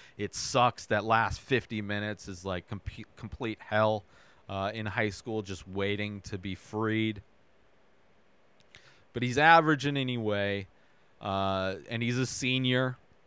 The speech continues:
And what everybody doesn't know is that he lives alone with his mom, and his mom, for a few years now, she's kind of lost her, her mind in some ways. She's kind of,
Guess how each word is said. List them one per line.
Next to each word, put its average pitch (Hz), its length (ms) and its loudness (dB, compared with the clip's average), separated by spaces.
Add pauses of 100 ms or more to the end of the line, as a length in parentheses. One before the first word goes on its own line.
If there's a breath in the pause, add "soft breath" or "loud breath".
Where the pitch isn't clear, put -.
(720)
And 104 120 -10
what 110 120 -2
everybody 131 420 4
doesn't 131 340 0
know 120 380 6
is 113 120 -2
that 110 100 -2
he 104 100 -4
lives 110 240 0
alone 113 500 0
with 117 140 -4
his 113 180 -2
mom, 101 460 0
and 90 80 -8
his 87 160 -8
mom, 139 560 8 (880 soft breath)
for 131 180 4
a 117 60 4
few 165 260 0
years 220 420 2
now, 143 540 4 (180)
she's - 220 -8
kind 156 300 0
of 131 80 -2
lost 123 400 6
her, 110 360 4 (100)
her 117 80 -2
mind 85 420 -6
in 80 100 -12
some 90 280 -10
ways. 76 280 -14
She's - 180 -14
kind 101 300 -6
of, 95 400 -4